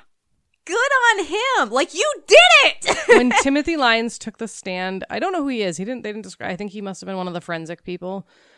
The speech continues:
Speaker 2: um, because he went to, onto the stand and described the skinning and decapitation that she did. She became hysterical and had to be sedated.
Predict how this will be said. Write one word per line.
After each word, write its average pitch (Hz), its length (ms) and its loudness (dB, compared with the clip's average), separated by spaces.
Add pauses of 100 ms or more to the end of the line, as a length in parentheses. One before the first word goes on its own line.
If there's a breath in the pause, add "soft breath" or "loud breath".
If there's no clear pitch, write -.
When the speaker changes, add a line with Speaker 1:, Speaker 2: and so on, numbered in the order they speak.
(180 soft breath)
Speaker 2:
um, 185 360 -2
because 180 240 -4
he 220 120 -8
went 208 200 -6
to, 240 120 -8
onto 220 160 -4
the 220 80 -8
stand 196 320 -6
and 196 80 -6
described 180 580 -6
the 185 60 -8
skinning 180 380 -8
and 170 100 -8
decapitation 196 760 -8
that 190 120 -8
she 196 180 -14
did. 165 360 -14
She - 220 -12
became 190 320 -8
hysterical 180 1000 -8
and 170 100 -10
had 160 220 -12
to 160 60 -16
be 165 160 -14
sedated. - 720 -16